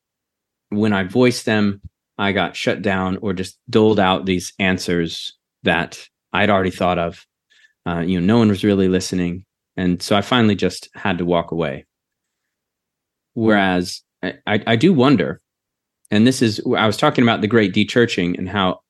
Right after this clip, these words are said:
optimistic it is about what happens when certain things change. I think this is one of the big things that if the church did better, it would,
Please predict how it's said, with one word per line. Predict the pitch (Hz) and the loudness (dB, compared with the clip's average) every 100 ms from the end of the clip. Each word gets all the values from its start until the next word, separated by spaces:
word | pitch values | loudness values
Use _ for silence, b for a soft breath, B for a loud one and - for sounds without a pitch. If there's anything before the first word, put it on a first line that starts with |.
| _ | _
optimistic | 95 - 101 123 - 107 95 | -4 -2 2 2 2 -2 -2
it | 85 | -2
is | 78 80 - - _ _ _ | -2 -6 -12 -20 _ _ _
about | 98 90 90 85 - | -4 0 0 0 -2
what | 101 92 | -2 -2
happens | - 139 - 82 82 - - | -2 -2 -2 -2 -4 -6 -4
when | 101 110 98 90 92 _ - | 0 2 2 0 -4 _ -6
certain | - 107 95 | 0 0 0
things | 113 98 95 | 0 -2 -2
change. | - 87 104 127 | -4 -2 -2 -4
I | 101 | -4
think | 110 107 | -2 0
this | 123 | 0
is | 123 | -2
one | 110 | 0
of | 101 | 0
the | 92 | 0
big | 95 87 | -2 -2
things | 92 87 80 | -2 -2 -2
that | 82 76 - _ _ _ _ _ _ _ | -4 -6 -12 _ _ _ _ _ _ _
if | 110 104 | -2 0
the | 104 | -2
church | - 123 - - _ _ _ - | 2 2 0 -8 _ _ _ 2
did | 123 107 98 | 2 2 2
better, | 107 80 71 - _ _ _ _ _ _ _ _ _ - | 0 0 -6 -10 _ _ _ _ _ _ _ _ _ -2
it | 104 | 0
would, | 95 87 | 0 -2